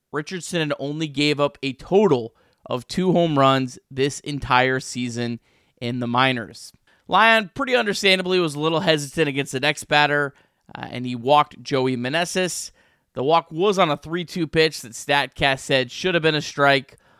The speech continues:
although it was very much within any reasonable margin of error. Lyon then gave up a weak single to Keibert Ruiz.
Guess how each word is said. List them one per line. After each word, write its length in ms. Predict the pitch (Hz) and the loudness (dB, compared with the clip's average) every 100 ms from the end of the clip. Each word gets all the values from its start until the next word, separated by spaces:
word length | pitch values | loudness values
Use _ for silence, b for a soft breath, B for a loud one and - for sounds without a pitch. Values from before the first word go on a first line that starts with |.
| b | b
although 240 | 127 127 135 | -4 2 4
it 180 | 135 | 4
was 380 | 135 143 139 127 | 4 4 4 4
very 320 | 120 135 131 | 0 2 2
much 460 | 127 127 123 - - b b b | 2 2 0 -4 -14 b b b
within 460 | 127 - 131 127 | -8 -4 -4 -4
any 300 | - 123 127 | -4 -4 -2
reasonable 540 | 120 123 123 120 117 117 | -2 -4 -6 -4 -2 -2
margin 420 | 117 113 113 117 | 0 -2 -2 -6
of 120 | 110 | -6
error. 320 | 123 123 98 - b b b b | -2 -2 -2 -8 b b b b
Lyon 400 | 135 143 165 160 | 0 2 4 2
then 240 | 139 180 202 | -2 -4 0
gave 200 | 175 156 | 0 0
up 200 | 156 147 | -4 -4
a 120 | 143 | -8
weak 360 | 120 131 208 - | -6 -6 -6 -6
single 600 | - 143 123 135 151 - - | -2 -2 0 -4 -4 -10 -18
to 80 | 117 | -14
Keibert 400 | - 156 143 87 | -8 -4 -2 -4
Ruiz. 720 | 113 127 208 226 208 - | -6 -4 -2 0 -4 -10